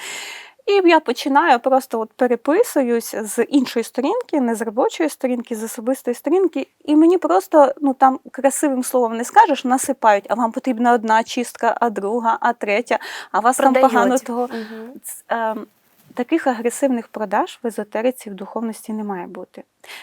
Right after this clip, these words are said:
Speaker 1: Якщо ви бачите, що б'ють по ваших болях, це другий маячок того, що, е,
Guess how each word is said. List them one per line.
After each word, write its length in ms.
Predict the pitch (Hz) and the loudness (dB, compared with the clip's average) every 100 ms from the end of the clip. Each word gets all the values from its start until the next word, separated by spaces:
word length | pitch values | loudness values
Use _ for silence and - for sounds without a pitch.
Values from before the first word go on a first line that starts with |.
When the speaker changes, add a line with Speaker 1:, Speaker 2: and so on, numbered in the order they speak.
| _ | _
Speaker 1:
Якщо 260 | 214 - 349 | -14 -6 -4
ви 100 | 330 | -2
бачите, 520 | 240 208 - 240 254 | -2 -4 -6 -8 -8
що 200 | - 233 | -6 -8
б'ють 300 | 208 240 - | -6 -6 -6
по 120 | 226 | -8
ваших 380 | 220 220 - 190 | -6 -6 -10 -12
болях, 520 | 185 233 202 - - _ | -2 0 2 -2 -4 _
це 180 | - 269 | -2 -2
другий 540 | 202 226 208 214 339 - _ _ _ _ _ - | 0 -4 -6 -4 -4 -6 _ _ _ _ _ -8
маячок 680 | 233 220 214 - 240 - | -6 -4 -6 -4 -4 -4
того, 440 | - 214 190 226 381 | -8 -8 -2 -2 -2
що, 640 | - - 240 233 233 214 - | -8 -6 -2 -2 -2 -4 -6
е, 220 | 226 220 | -6 -4